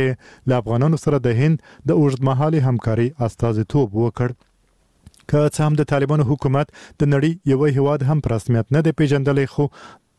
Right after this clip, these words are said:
د ګوتو په شمیر هیوادونو د طالبانو ډیپلوماټان منلي دي. د ډیپلوماټ د مقالې لیکوال زیاتوي چې د روسیې، چین، پاکستان، حتی هند په ګډون د افغانستان لري او نږدې ګاونډي هیوادونه په کابل کې غیر رسمي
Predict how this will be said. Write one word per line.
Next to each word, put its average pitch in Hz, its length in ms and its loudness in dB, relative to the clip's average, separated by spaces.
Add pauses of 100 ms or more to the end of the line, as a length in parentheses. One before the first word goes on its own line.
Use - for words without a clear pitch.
(120)
د 143 120 2
ګوتو 170 300 2
په 139 140 0
شمیر 143 300 2
هیوادونو 127 400 2 (400)
د 147 140 2
طالبانو 147 440 2
ډیپلوماټان 117 720 -2
منلي 113 340 2
دي. 127 80 0 (500)
د 143 140 4
ډیپلوماټ 139 400 0
د 131 140 0
مقالې 127 400 0
لیکوال 120 360 -2
زیاتوي 117 420 0
چې 151 100 0 (420)
د 139 100 0
روسیې، 156 340 2 (340)
چین، 175 200 2 (100)
پاکستان، 147 560 -2
حتی 143 280 0 (160)
هند 143 260 2
په 135 140 2
ګډون 131 260 2 (440)
د 156 120 0
افغانستان 160 500 0
لري 160 180 2 (140)
او 143 60 0 (120)
نږدې 120 380 0 (240)
ګاونډي 120 420 0 (100)
هیوادونه 120 420 0 (320)
په - 140 -2
کابل 165 260 0
کې 131 220 -2
غیر 175 120 2 (120)
رسمي 131 340 0